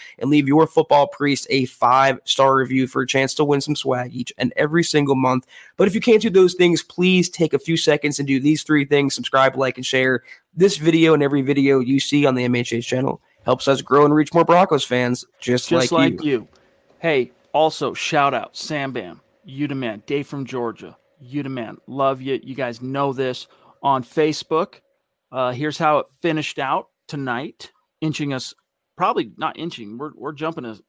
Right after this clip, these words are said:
Speaker 2: a step or two, a few percentage points, I would guess, after tonight, toward the goal of two hundred fifty K. Tim Hoffman on top.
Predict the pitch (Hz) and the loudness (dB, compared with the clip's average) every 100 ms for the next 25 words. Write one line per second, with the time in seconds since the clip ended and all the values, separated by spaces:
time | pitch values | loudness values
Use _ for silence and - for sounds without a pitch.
0 | _ 104 87 - - 165 156 127 - 113 | _ -20 -20 -20 -10 -8 -8 -10 -10 -10
1 | - 160 156 135 - 165 131 - 127 110 | -10 -12 -10 -10 -4 -4 -6 -8 -8 -4
2 | 117 117 120 113 117 117 - - 120 113 | -6 -6 -8 -8 -10 -12 -16 -16 -14 -14
3 | - _ _ _ - 139 131 120 127 127 | -16 _ _ _ -12 -8 -8 -6 -4 -4
4 | 120 135 135 127 131 120 - 156 143 117 | -6 -8 -8 -8 -12 -16 -12 -4 -2 -4
5 | 110 _ _ _ _ - 165 147 147 - | -8 _ _ _ _ -2 0 0 -2 -2
6 | 151 135 120 156 143 190 | -2 -2 -2 -2 -2 -2